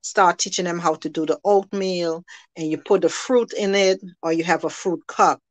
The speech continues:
Once they, they, they get the hang of that, that a donut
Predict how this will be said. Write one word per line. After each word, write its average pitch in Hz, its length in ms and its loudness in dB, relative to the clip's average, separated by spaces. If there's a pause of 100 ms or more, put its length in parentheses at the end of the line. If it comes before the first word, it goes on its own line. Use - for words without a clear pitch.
(400)
Once 311 600 2 (240)
they, 220 240 4
they, 214 160 6
they 190 240 2 (100)
get 262 300 4
the 202 120 4
hang 220 380 0
of 185 160 0
that, 180 260 2
that 160 160 2
a - 140 -6
donut 202 580 2